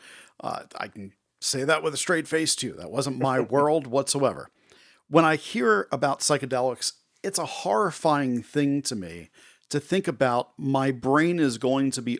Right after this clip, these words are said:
Speaker 1: altered for a time period where I'm not going to experience the world the safe way that I've come to box things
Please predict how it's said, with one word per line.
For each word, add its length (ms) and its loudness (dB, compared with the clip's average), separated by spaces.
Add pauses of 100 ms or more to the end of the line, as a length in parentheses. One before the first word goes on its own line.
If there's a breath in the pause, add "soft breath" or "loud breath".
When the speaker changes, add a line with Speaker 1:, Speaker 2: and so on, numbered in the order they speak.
Speaker 1:
altered 420 0
for 220 -4
a 60 -8
time 380 0
period 480 -10 (440 soft breath)
where 180 6
I'm 180 2
not 220 0
going 240 -2
to 140 -4
experience 560 -2
the 140 -2
world 580 -4 (500)
the 100 0
safe 400 2
way 300 2
that 140 -2
I've 160 -2
come 200 0
to 60 0
box 500 -4
things 380 -4